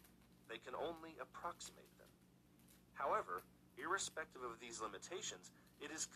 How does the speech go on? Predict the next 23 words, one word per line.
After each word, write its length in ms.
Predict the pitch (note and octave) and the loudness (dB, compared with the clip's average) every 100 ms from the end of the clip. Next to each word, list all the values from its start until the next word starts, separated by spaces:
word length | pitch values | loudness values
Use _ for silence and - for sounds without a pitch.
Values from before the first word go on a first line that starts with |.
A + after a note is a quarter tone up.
| - | -6
clear 320 | D#3 - F2+ G2 | -4 -2 -2 -2
that 120 | G2+ | -6
the 120 | A2 | -2
basic 280 | B2 D#3 D3 - | -2 0 -2 -4
dimensions 640 | G#2+ G2+ B2 - G#2+ F#2+ | -8 -2 -2 0 -4 -4
of 120 | G2 F2+ | -6 -4
the 80 | |
psyche 520 | F2+ - - - - - | 0 6 6 6 -10 -10
turn 280 | - D#3 D3 | 4 6 8
out 220 | F3 D#3+ - | 8 8 4
to 80 | |
be 120 | A#2+ A#2 | -10 -4
the 80 | C3+ | -2
same 400 | - G#3 - F#2+ | 2 2 0 -6
in 80 | G2 | -8
the 80 | G2+ F#2 | -8 -2
hereafter 640 | G#2+ G#2 F#3 G3 - F2 - - G#2 | 4 8 8 6 -2 -2 -2 -4 0
as 120 | A2 | 2
in 120 | A#2 C3+ | 0 -2
this 240 | - - | -2 -4
life. 240 | D#2 - - - - - - - - - | -6 -10 -14 -20 -20 -20 -20 -20 -20 -12
The 120 | B2+ B2+ | -10 4
I, 300 | A2+ C#3+ G2 | 6 8 6